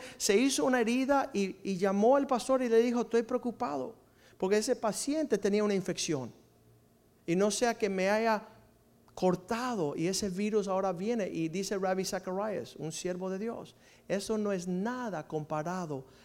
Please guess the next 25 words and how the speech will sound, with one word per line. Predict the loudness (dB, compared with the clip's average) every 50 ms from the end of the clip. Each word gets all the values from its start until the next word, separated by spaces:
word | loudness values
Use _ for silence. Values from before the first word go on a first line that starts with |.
| -20 -14 -8
a | -6 -4 -4
un | -2 -4 -4 -6 -6
virus | -4 -4 -4 -4 -2 -4 -4 -4 -6 -8 -12 -16 -14 -12
espiritual, | -8 -8 -8 -10 -10 -10 -10 -10 -10 -12 -14 -14 -14 -14 -16 -18 -20 -20 _ _ -20 -20 -20 -20 -20 -20 _ _ _ _ _ _ _ _ _ _ _ _ _
a | 2 4 4
una | 6 6 4 2 0 0
contaminación | 0 2 2 2 4 4 2 2 2 2 0 0 -2 -2 -2 0 0 0 0 0
de | 0 0 0 0
algo | 2 0 0 0 0 -2
que | -2 -4 -4
tú | -4 -4
fuiste | -4 -4 -6 -6 -6 -6 -8 -8 -6
ahí | -8 -6 -6 -8
a, | -8 -10 -12 -20 -20 -12
a | -8 -6
meter | -4 -4 -4 -4 -2 -2 -2 0 0 -2 -2 -6 -14 -18 -20 -14
donde | -6 -2 -2 -2 0 0 0 -2
Dios | 0 -2 -2 -2 0 0 -2 -4 -6 -6
no | -6 -4 -2 0 0 0 0 0 -2 -2
te | -2 -2
había | -2 0 -2 -4 -6 -4
enviado | -4 -4 -4 -4 -4 -4 -4 -4 -4 -6 -6 -8 -12 -20 -20 -16 _
y | -6 -6
tú | -4 -4 -6
salgas | -6 -4 -4 -4 -2 -2 -2 -2 -4 -4 -4 -8